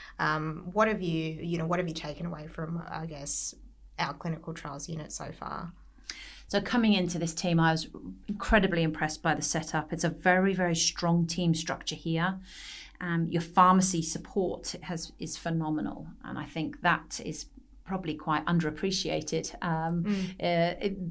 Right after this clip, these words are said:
Speaker 2: how important a pharmacy is, um, a-, and the pharmacy services here are, are second to none. The, uh, the team here are very dedicated, very passionate about what they do. Um, and being able to come in and lead a team like that, that are already so dedicated to what they do, has just been a privilege.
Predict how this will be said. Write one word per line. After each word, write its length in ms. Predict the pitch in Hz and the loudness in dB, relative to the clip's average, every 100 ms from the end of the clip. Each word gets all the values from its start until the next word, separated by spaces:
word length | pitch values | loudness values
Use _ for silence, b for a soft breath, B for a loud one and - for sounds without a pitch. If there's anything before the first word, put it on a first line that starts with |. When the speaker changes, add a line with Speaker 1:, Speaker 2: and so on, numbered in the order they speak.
| - - | -6 -2
Speaker 2:
how 280 | - 202 | 8 8
important 480 | 180 165 202 196 175 | 8 8 8 8 4
a 40 | 156 | 2
pharmacy 560 | 190 175 170 165 156 151 | 4 6 4 2 0 0
is, 440 | 175 165 156 - - - 147 | 0 2 2 0 -4 -10 -8
um, 260 | 131 156 | -6 -6
a-, 100 | - | -4
and 240 | 160 160 165 | -2 2 2
the 40 | |
pharmacy 400 | 160 175 170 170 | 4 2 2 0
services 480 | 165 160 156 160 151 | 0 0 0 -4 -4
here 400 | - 160 151 147 - | -2 0 0 0 0
are, 300 | 156 151 - | -2 0 0
are 140 | 143 | 0
second 360 | - 170 165 165 | 0 -2 -2 -4
to 100 | 156 | -2
none. 380 | 156 147 151 B B B B B B B - | -2 -2 -4 B B B B B B B -6
The, 500 | 180 175 160 156 156 | -2 0 0 0 -4
uh, 160 | 175 165 | -4 -4
the 100 | 165 | -4
team 380 | 165 - 220 208 | -2 2 8 8
here 220 | 208 180 | 8 4
are 40 | 170 | 4
very 200 | 170 160 | 4 4
dedicated, 680 | - 170 170 - 170 165 | 4 4 4 2 0 0
very 200 | 160 175 | 0 0
passionate 520 | 170 - 156 - 170 160 | 0 -2 0 0 2 2
about 220 | 156 - | 2 0
what 160 | 165 | -2
they 140 | - 156 | -2 -2
do. 420 | 160 165 208 214 B B B - | 0 2 0 -2 B B B -4
Um, 320 | 170 165 165 - | 0 2 2 2
and 160 | 180 170 | 4 6
being 160 | 190 | 6
able 140 | 180 175 | 6 4
to 80 | |
come 280 | 175 - 170 | 0 2 4
in 160 | 175 170 | 6 6
and 140 | 160 | 4
lead 180 | 160 165 | 4 4
a 60 | 156 | 2
team 300 | - 156 151 | 0 0 2
like 260 | 151 147 | 0 0
that, 320 | 160 151 - | 2 2 2
that 80 | 175 | 0
are 80 | 165 | 2
already 440 | 170 165 170 165 160 | 2 4 4 4 2
so 200 | - 160 | 2 2
dedicated 600 | 165 160 160 156 156 - | 2 0 0 -4 -6 -6
to 80 | 160 | -6
what 100 | - | -6
they 80 | |
do, 160 | 147 147 | -4 -4
has 140 | 139 | -4
just 280 | - 139 - | -6 -6 -6
been 120 | 156 135 | -6 -6
a 40 | |
privilege. 680 | - 143 139 156 - - | -6 -6 -6 -6 -6 -8